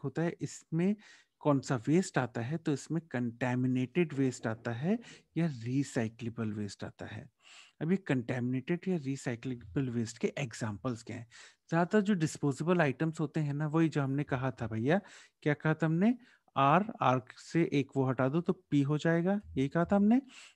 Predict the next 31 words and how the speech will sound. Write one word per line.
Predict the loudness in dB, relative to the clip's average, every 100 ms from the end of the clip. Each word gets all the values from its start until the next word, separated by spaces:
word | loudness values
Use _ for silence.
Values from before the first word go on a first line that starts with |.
| _
कि | -2
भैया, | 0 2
आर | 0 0 -2 2 2
से | 0 2 4 4 0 _ _ _ -12 -12 -8 4
रेड | 6 6 4 -4 -4
और | -4 -2
आर | -2 -2
से | 0 0 2
रिसाइक्लेबल, | 2 0 0 0 0 4 4 2 -2 0
यही | 2 2 -2 -2 _
आर | 2 4 4
जो | 4 2
है, | 4 2 2
इसकी | -2 -4 0 2 2 0 -20 -20 _ 2
ये | 6 8
जो | 8
डंडी | 6 6 6 8 6
है, | 8 6
इसको | 4 -2
हटा | -2 0 4 4
दोगे | 4 2
तो | 0 0
बन | 0 0
जाएगा | 2 2 0
पी, | 4 8 8 4 -8 -20 _
तो | -4
पी | 0 4 4
से | 4
हो | 0
जाएगा | 2 0 2 0
आपका | 0 6 6